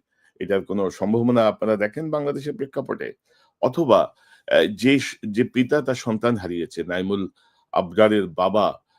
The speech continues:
আহ, তার অবস্থা কি? কেউ কি তার খোঁজ নিয়েছে? আহ, তার বাবা কি,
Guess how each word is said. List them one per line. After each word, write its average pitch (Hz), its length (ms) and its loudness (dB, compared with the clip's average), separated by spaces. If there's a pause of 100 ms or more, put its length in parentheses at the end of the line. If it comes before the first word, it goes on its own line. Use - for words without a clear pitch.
আহ, 78 380 -2 (440)
তার 160 160 4
অবস্থা 147 340 0
কি? 90 180 -8 (200)
কেউ 117 120 -2
কি 123 60 -12
তার 120 140 -2
খোঁজ 117 280 -6
নিয়েছে? 98 420 -4 (400)
আহ, 82 140 -2 (100)
তার 92 180 0
বাবা 92 300 0
কি, 104 360 -4